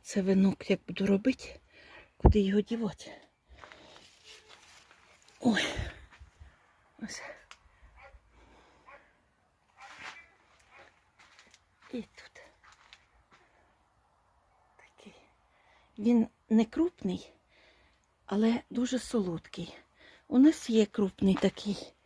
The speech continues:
виноград, крупніший, але він ки-, з кислинкою, теж в-,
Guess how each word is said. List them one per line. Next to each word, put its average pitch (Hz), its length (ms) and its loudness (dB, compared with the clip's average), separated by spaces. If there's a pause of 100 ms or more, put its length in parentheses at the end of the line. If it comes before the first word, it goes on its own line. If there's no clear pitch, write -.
(640)
виноград, 202 800 2 (760)
крупніший, 208 880 4
але 220 220 6
він 277 140 8
ки-, 294 160 -6
з - 100 -12
кислинкою, 196 880 -2 (460)
теж 208 260 4
в-, 208 220 0